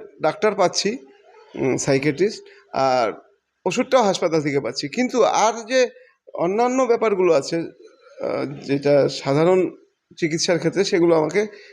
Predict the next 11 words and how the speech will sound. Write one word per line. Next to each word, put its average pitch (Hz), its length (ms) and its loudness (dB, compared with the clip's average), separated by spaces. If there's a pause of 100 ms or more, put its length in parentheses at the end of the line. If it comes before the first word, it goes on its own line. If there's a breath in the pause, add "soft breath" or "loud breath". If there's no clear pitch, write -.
নিজেই 147 240 4
করতে 123 340 -6
হয়। 123 140 -8 (500 loud breath)
এবার, 233 380 4
আহ, - 680 -10
আমার 208 300 2
এই 202 140 2
এক, 196 140 0
এক 160 280 0
লাখ 202 140 2 (160)
থেকে, - 180 -12